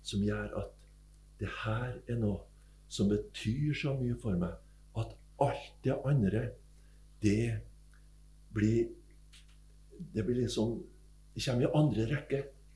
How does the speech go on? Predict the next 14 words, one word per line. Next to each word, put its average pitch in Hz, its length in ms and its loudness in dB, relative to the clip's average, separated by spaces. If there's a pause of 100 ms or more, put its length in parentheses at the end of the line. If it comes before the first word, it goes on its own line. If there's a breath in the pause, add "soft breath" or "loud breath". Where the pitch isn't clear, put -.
(680)
Det 104 100 -6
er - 80 -6
sekundært. 135 960 0 (100)
Det 113 140 -6
kommer 127 240 0
i - 100 -6
andre 123 300 -2
rekke. - 280 -8 (1200)
Det 113 120 0
herre 95 320 2
betyr 139 600 2 (680)
alt - 320 -2
for 151 220 4
meg. 98 180 2